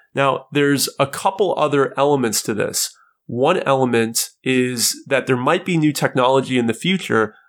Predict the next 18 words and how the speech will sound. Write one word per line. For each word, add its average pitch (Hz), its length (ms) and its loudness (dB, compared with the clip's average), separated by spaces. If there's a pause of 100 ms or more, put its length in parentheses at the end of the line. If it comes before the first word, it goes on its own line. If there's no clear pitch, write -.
that'll 123 300 2
render 139 460 2
some 131 260 0
of 127 80 2
our 123 160 0
current 156 320 -2
encryption 123 480 -2
algorithms 110 840 0 (440)
no 131 280 2
longer 120 840 2
so 120 220 2
secure. 107 640 -2 (280)
One 135 280 2
of 156 140 2
those 127 380 2
is 117 360 -2
quantum 131 460 -2
computers. 110 640 0